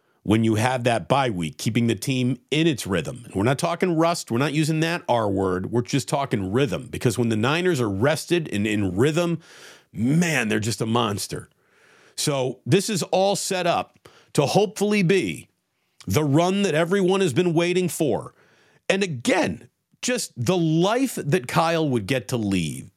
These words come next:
Like, the, the, the reason why I hope he does it is just so his life gets to change. I mean, think about it.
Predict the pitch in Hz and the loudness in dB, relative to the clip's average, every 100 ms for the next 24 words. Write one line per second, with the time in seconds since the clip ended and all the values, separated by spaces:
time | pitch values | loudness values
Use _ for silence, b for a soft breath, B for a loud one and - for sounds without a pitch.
0 | - 147 147 151 139 139 156 143 165 220 | 0 0 2 -2 -2 -2 0 0 0 0
1 | 240 214 196 185 170 139 151 160 - B | 0 -2 -2 -2 -2 -2 0 -2 -4 B
2 | B - 160 127 127 139 156 165 B B | B -2 0 0 -2 -2 -4 -8 B B
3 | B B - 185 104 214 220 202 190 123 | B B -2 -2 0 -2 -2 -2 -4 -4
4 | - 120 202 139 113 107 80 - 110 90 | -2 -2 0 -2 0 0 -2 -4 -4 -4
5 | - 78 - 87 71 69 - - - _ | -6 -6 -4 -4 -4 -10 -10 -10 -12 _
6 | _ _ _ _ _ - 180 - 277 196 | _ _ _ _ _ 0 0 0 -2 0
7 | 98 - - - | -2 -2 -6 -14